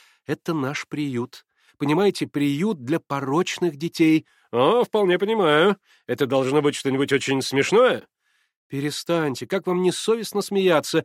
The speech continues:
над такими вещами? Но вы понимаете, в чём наше несчастье?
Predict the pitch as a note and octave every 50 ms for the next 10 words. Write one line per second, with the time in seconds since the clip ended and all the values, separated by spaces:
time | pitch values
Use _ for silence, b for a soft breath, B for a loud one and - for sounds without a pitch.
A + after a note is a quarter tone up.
0 | b b b b F3+ E3+ - - D#3+ D3+ - F#3+ F3 E3+ D#3 E3+ E3 - - D#3
1 | C#3+ B2+ A#2 B2+ B2+ _ b b b b b b b C#3 D#3+ D#3+ F3+ F3 - F3
2 | E3+ F3+ G#3 G#3+ G#3+ - - C#3+ - - - - - F3+ E3+ D3 C#3 D3+ C#3+ -
3 | - C#3 C#3+ C#3+ - - D#3+ D#3 A#2+ - - - - -